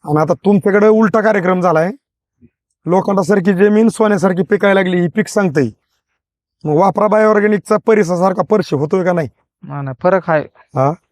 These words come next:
Speaker 2: रिझल्ट चांगला.
Speaker 1: हा.
Speaker 2: कारण
Speaker 1: तु-
Speaker 2: फवारणी आपण दुसरी कुठलीच केलेली नाही ह्याच्यावर.
Speaker 1: नाही, नाही, आता तुम्ही ही घेतलेला अनुभव आहे ना,
Speaker 2: रिझल्ट.
Speaker 1: तर तुम्ही आपल्या केळी क्षेत्रातल्या शेतकऱ्यांसाठी तुमची एक आपुलकीची आणि तळमळीची भूमिका काय असेल, तुम्हालाच का विचारतोय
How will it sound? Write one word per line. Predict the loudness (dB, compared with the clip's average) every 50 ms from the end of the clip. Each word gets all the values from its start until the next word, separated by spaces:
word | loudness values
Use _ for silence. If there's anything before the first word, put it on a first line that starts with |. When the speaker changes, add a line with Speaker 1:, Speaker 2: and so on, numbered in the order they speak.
| -8 -4
Speaker 2:
रिझल्ट | -4 -2 -2 -2 -4 -4 -6
चांगला. | -4 -4 -2 -2 -2 -2 -2
Speaker 1:
हा. | 0 0 -2 -2
Speaker 2:
कारण | -6 -12 _ _ _ _ _ -6 -4 0 0
Speaker 1:
तु- | 2 2
Speaker 2:
फवारणी | 4 2 2 2 2 0
आपण | -2 -2 -2 -4
दुसरी | -4 -4 -4 -4 -6
कुठलीच | -6 -6 -8 -6 -6 -6 -4
केलेली | -4 -6 -4 -4 -4 -4 -6
नाही | -6 -8
ह्याच्यावर. | -8 -8 -8 -8 -8 -10
Speaker 1:
नाही, | -12 -16 _ _ -20 -20 _ _ -4 0
नाही, | 0 2
आता | 2 2 2 0
तुम्ही | 0 2 2 4 4 6 4
ही | 4 4 2
घेतलेला | 2 0 2 2 2 2 2 2
अनुभव | 2 2 2 2 2
आहे | 2 0
ना, | -2 -6
Speaker 2:
रिझल्ट. | -10 _ _ _ -12 -12 -10 -10 -10
Speaker 1:
तर | -10 -10 -6 -2
तुम्ही | -2 0 2 2
आपल्या | 2 2 0 -2 -4
केळी | -2 0 0 2 2 2
क्षेत्रातल्या | 0 0 -2 0 -2 -2 -2 -4 -6
शेतकऱ्यांसाठी | -6 -6 -12 -8 -6 -4 -4 -2 -2 -4 -2 -2 -4 -4 _ _ _ _ _ _ _ -4
तुमची | -2 -2 -2 0 0 0 0
एक | 2 2 0
आपुलकीची | -2 -2 -2 -4 -6 -4 -4 -6 -4 -2 -2
आणि | -2 -2 -4 -2 0
तळमळीची | 0 2 2 2 2 2 0 -2 -4 -4
भूमिका | -2 0 2 2 2 2 2 0
काय | 0 2 0
असेल, | 0 0 0 -2 -4
तुम्हालाच | -4 _ _ -4 -2 0 0 0 0 -2 -2 0
का | 0 0
विचारतोय | 0 0 0 0 0 0 0 -2 -4